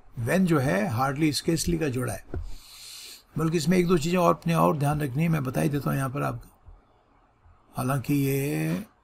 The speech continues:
बाद में उसमें कंजक्शन में भी आएगा, तो इसको गौर से देखिए आप। इसमें दो तीन बातें मैं बता रहा हूँ एग्जाम के लिहाज से बहुत इंपॉर्टेंट है। एक तो मैंने बता दिया, अगर सेंटेंस no sooner से स्टार्ट होता है, इसके तुरंत बाद में help me verb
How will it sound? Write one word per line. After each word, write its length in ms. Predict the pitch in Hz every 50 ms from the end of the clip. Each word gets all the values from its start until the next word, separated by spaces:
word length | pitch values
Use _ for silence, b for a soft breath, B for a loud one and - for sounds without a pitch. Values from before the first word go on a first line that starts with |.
| _ _ - - - - - - - - 160
बाद 340 | 147 143 143 135 143 131 131
में 100 | 151 151
उसमें 300 | 139 - - 143 143 143
कंजक्शन 380 | - 143 131 131 131 - - 151
में 140 | 151 151 147
भी 100 | 151 147
आएगा, 260 | 131 127 127 131 165 202 220 - _ _ _ _ _ _ _ _ -
तो 120 | - - -
इसको 240 | - 160 208 190
गौर 180 | 156 156 175 175
से 120 | - 190
देखिए 280 | 156 143 139 113 - 120
आप। 140 | 101 95 - - - _ _ _ _ - _ _ _ _ _ _ _ _ _ _ _ _ _ _ _ - - - - - - - - - - - - - - - - - - -
इसमें 220 | 156 143 190 185
दो 120 | 156 160 165
तीन 180 | 170 196 185
बातें 220 | 156 156 156 - 185
मैं 100 | 180 170
बता 200 | 139 131 - 135
रहा 120 | 143 170 185
हूँ 220 | 180 175 170 151 -
एग्जाम 340 | 151 135 123 147 156 165 160
के 80 | 143
लिहाज 160 | 139 151 151
से 120 | - - 190
बहुत 220 | 160 143 123 -
इंपॉर्टेंट 360 | 131 113 - - 113 107 101 -
है। 80 | - _ - - - b b b b b b b b _ -
एक 160 | 147 156 -
तो 80 | 175
मैंने 140 | 170 175 180
बता 220 | 160 160 180 180 180
दिया, 240 | 165 180 196 208
अगर 300 | 220 - 170 156 185 185
सेंटेंस 380 | 170 - 165 160 160 175 185 170
no 160 | 160 156 175 202 190
sooner 280 | - - 185 190 190
से 160 | - - 190 170
स्टार्ट 280 | - - - 156 143 139
होता 240 | 135 117 - 139
है, 320 | 131 131 139 156 165 165 b b b b b b b b _ _ -
इसके 240 | 160 - - 185 175
तुरंत 300 | - - - 202 226 233
बाद 240 | 196 156 147 143 139
में 120 | 156 156 135
help 220 | 120 135 127 135
me 100 | 151 147
verb 200 | 160 196 226 254